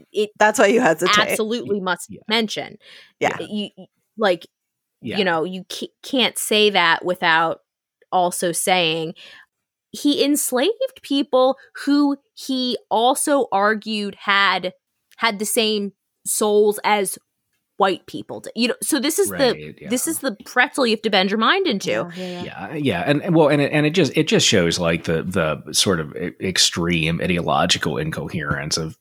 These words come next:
Speaker 3: slavery. Which, I mean, yeah, I mean, you're, there is, there is, there is no, like, morally <laughs> defensible justification for something like
Speaker 2: No.
Speaker 3: that. So that, but, um, but this,
Speaker 2: Right, and
Speaker 3: this
Speaker 2: this is, like, a good example of, like,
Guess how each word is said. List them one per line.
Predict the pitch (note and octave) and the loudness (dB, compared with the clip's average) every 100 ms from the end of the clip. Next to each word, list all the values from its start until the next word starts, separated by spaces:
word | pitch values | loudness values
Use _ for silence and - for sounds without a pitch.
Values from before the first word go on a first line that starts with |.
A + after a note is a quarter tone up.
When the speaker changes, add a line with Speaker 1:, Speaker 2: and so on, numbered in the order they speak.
| - | -4
Speaker 3:
slavery. | C3+ C3 F2+ E2 D#2+ D2+ | 2 4 4 0 -2 -2
Which, | D2 - | -2 -2
I | F#2 | 0
mean, | - | 0
yeah, | F3 D3+ | 0 0
I | |
mean, | - - | -4 -6
you're, | D2+ | -4
there | D#2 - | -4 -4
is, | - - | -4 -2
there | G3 - | 0 2
is, | G2 - - - | 2 0 -6 -2
there | D#3+ F3+ | 2 4
is | E3+ | 4
no, | D#3 A#2+ | 4 6
like, | G2 F2 | 4 2
morally | F#2+ F2+ F2 D#2+ | 0 2 0 -2
<laughs> | |
defensible | D2+ - - - - C3+ G2 - | -6 -4 -2 2 2 0 -4 -4
justification | - B2+ - - G#2+ - G2 F#2+ G2 | 0 2 2 -2 -4 0 0 0 -2
for | G2+ F#2 | -2 -2
something | F#2+ - F2 | -2 -4 -6
like | D#2 A2 | -6 -4
Speaker 2:
No. | D#3 | -2
Speaker 3:
that. | A#2+ C3 | 0 0
So | - G2+ | 0 0
that, | F3+ - - - - - | 0 -4 -8 -10 -2 2
but, | C#3+ - | 2 4
um, | C#3 A#2 G#2+ - | 4 6 4 2
but | D3+ E3 | 0 4
this, | F#4+ | 6
Speaker 2:
Right, | C#4 | 6
and | D4+ | 6
Speaker 3:
this | F4 | 4
Speaker 2:
this | |
is, | F#4 | 2
like, | E4+ D4+ | 2 0
a | C4 | 0
good | A#3+ | 0
example | G#3+ G3+ F#3 F#3+ F#3 | 0 0 -2 0 0
of, | E3 | 2
like, | D3 D3 D3 | 2 0 -2